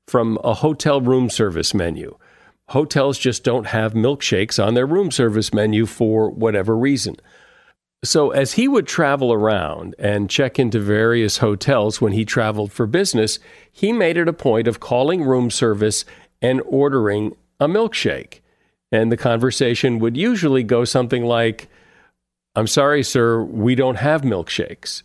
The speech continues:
And then Stephen would say, "Well, do you have ice cream, milk, and a blender?"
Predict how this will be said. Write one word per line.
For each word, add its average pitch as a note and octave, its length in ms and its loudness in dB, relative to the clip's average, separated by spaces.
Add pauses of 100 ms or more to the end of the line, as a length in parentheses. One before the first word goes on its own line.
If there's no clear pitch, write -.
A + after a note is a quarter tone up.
(360)
And A2 180 0
then A2+ 160 2
Stephen C3 460 0
would A#2 140 -2
say, A#2 320 0
"Well, A2 320 0
do G#2 160 -2
you A#2+ 240 0
have G#2 420 0
ice A2+ 300 -2
cream, B2+ 540 -2 (220)
milk, A2+ 480 -2
and B2 140 2
a A2 40 2
blender?" B2+ 540 0